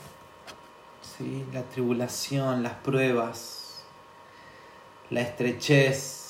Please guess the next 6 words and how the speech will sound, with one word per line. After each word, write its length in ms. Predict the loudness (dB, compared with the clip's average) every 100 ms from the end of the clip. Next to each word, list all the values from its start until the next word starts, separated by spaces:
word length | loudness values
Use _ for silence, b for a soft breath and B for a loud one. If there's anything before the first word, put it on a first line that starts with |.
| 0
la 180 | 6 6
aflicción, 1080 | 4 2 2 2 2 10 12 12 12 10 4 -4 -12 -20 B B B 2
la 220 | 6 8
angustia, 960 | 6 8 10 10 8 4 4 4 2 -4 -12 -18 -20 -20 -20 -20 -20 -20 -20 -8 -8 B B B 6
la 240 | 6 8
persecución. 1120 | 8 8 8 4 4 0 6 12 12 12 10